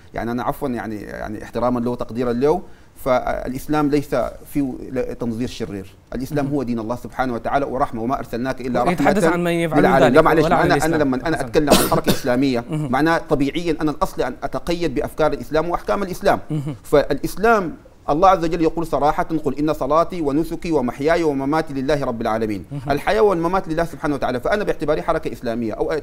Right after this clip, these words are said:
Speaker 1: ت-، تنظيم إسلامي أو حزب التحرير أو غيره من التنظيمات القائمة على إقامة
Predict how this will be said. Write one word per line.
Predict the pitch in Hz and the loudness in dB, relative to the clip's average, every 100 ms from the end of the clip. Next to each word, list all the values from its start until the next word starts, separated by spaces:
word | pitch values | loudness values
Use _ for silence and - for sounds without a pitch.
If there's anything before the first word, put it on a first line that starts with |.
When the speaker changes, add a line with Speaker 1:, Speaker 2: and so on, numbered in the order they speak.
| - | -4
Speaker 1:
ت-، | |
تنظيم | 120 139 131 123 135 | -6 -2 -4 -2 -2
إسلامي | 113 120 110 | -2 -6 -2
أو | 139 | -2
حزب | 156 151 | -2 -4
التحرير | 139 - 143 123 | -6 -4 -6 -4
أو | 123 | -2
غيره | 151 | 0
من | 156 | 0
التنظيمات | 127 127 131 123 - - - | -4 -6 -4 -4 -6 -12 -8
القائمة | 123 156 151 127 | 0 0 0 -2
على | 120 113 | -2 -4
إقامة | 123 139 | -2 -2